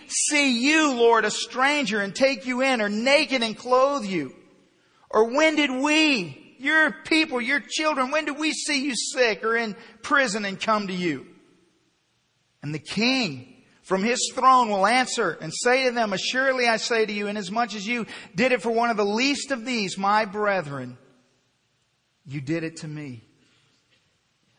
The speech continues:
Now let's just pause a minute and make sure that we're crystal clear on what Jesus just said. He said that this division, in this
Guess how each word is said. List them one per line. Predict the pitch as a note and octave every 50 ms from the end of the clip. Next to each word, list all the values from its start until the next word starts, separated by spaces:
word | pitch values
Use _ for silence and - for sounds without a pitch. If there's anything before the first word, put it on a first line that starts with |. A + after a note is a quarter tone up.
| _ -
Now | C#3+ D3
let's | F#3 A3+ A3 -
just | C4 B3+ A#3+ - - -
pause | - A#3+ A#3+ A#3+ A#3 F3+ F#3+
a |
minute | F#3 F3+ E3+ D#3+ D#3
and | - D#3+
make | F3 F3 F3 -
sure | - G#3 F#3 D#3+
that | D#3 -
we're | D3+ E3+ E3 -
crystal | - - - G#3 G3 F#3 - - F#3+
clear | - - - G3+ F#3 D#3+ D3
on | C#3+ C#3 D3
what | D3+ D3 C#3
Jesus | B2+ E3 E3 D3+ C#3 C#3+ C3
just | - - C#3+ C3+ -
said. | - - D3+ - A#2+ G#2+ _ _ _ _ _ _ _ _ _ _ _ _ _ _ _ _ _ _ _ _ _ _ _ - - - _
He | F#3+ A#3 C4 C#4 D4 C4+
said | - - - C#4+ C4+ C4+ B3+ F#3+ D#3 - - - - - - - _ _ _ _ _ _ _ _ _ - - _
that | - G#3 A3+ G3+ G3+
this | C4 B3 - - -
division, | - D3+ C#3 A3+ G3 E3+ D#3 E3+ D#4 F4 F#4 F#4 E4+ A3+ D3 D3+ D#3+ C#3 C#3 D3+ F3 F3 - - - - -
in | A#3+ C#4 D4+ D#4
this | D#4+ E4 -